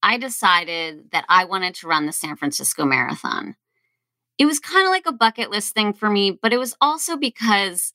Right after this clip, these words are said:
I had gotten into graduate school and I was super intimidated about going. I just didn't know if I was gonna fit in. I had that whole imposter syndrome thing happening in my head.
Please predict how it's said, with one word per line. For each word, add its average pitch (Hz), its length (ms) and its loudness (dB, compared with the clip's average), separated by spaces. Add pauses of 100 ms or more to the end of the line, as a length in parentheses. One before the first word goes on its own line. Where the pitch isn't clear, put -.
(100)
I 196 60 -4
had 220 200 -4
gotten 302 240 4
into 294 180 -6
graduate 175 480 0
school 175 420 0
and 190 100 2
I 190 40 2
was 196 140 -2
super 233 580 2
intimidated 156 680 -2
about 139 260 0
going. 120 540 -6 (840)
I 269 140 2
just 320 320 -4
didn't 262 340 -2
know 240 200 2
if 226 80 -8
I 226 100 4
was 220 140 -6
gonna 208 320 -4
fit 214 120 2
in. 185 200 2
I 135 80 -4
had 190 280 -2
that 175 200 0
whole 180 240 0
imposter 175 640 -2
syndrome 156 420 -2
thing 147 320 0
happening 156 460 -2
in 151 80 -6
my 143 200 -6
head. 151 420 2